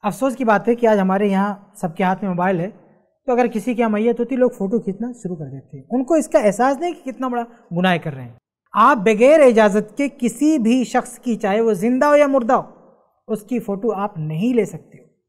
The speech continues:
जिंदा है तो उसकी इजाज़त ज़रूरी है और फौत हो गया है तो उसके वरसा की इजाज़त ज़रूरी है। तो ये जो तीसरी शक्ल मैंने आपके सामने बताई है, इसकी गुंजाइश भी तब निकल सकती है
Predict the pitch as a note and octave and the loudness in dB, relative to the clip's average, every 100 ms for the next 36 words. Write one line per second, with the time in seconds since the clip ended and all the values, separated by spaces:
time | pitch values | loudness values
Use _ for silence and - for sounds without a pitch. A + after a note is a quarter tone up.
0 | _ _ _ D3+ G3 A#3+ D4 C4 C#4+ B3+ | _ _ _ -4 0 2 4 4 4 2
1 | G#3+ G#3+ C4+ A#3+ G3 F#3 G3 G3+ F#3 A3+ | 0 -2 -4 -2 -2 0 2 0 0 0
2 | C#4+ C#4+ C#4+ D4+ - _ _ _ G3+ F3+ | 2 2 2 -2 -16 _ _ _ -2 -2
3 | - A3+ D#4 E4 A#3 G3 F3 E3 F#3+ - | 0 4 6 6 2 4 2 0 -4 -10
4 | _ _ - G3+ G#3 G3+ A3+ G3 D#3 F#3 | _ _ -8 -2 -2 -2 -2 -2 0 2
5 | G3+ G3+ G#3+ G3+ F#3 E3+ E3+ E3+ D#3 D#3 | 2 2 -2 -2 -6 -8 -8 -8 -4 0
6 | F#3 F3 F3 G3 G3 C3+ D3+ D3 D#3 F3 | 2 2 -2 -8 -10 -10 -8 -6 -8 -8
7 | C3 C3 C3 _ _ A#3 C#4+ E4 D#4 - | -12 -18 -20 _ _ 4 4 4 2 2
8 | C4 D#4+ E4 C#4 C4+ C4 A#3+ A#3 G#3 G3+ | 2 2 2 2 0 0 0 0 -2 -4
9 | G3+ F#3 F3+ D#3+ D#3 D3 B2 E3 A3 - | -6 -4 -4 -6 -6 -10 -6 -6 -8 -14
10 | _ - A3+ - D#4 A#3+ G#3+ G#3 B3 A3+ | _ -4 -4 0 2 2 4 4 4 2
11 | A#3 A#3 D4+ C4 A#3 G#3 F3+ E3 - E3+ | -4 0 0 2 0 0 -2 -6 -6 -2
12 | E3 G#3+ A3 - | 0 -2 -4 -16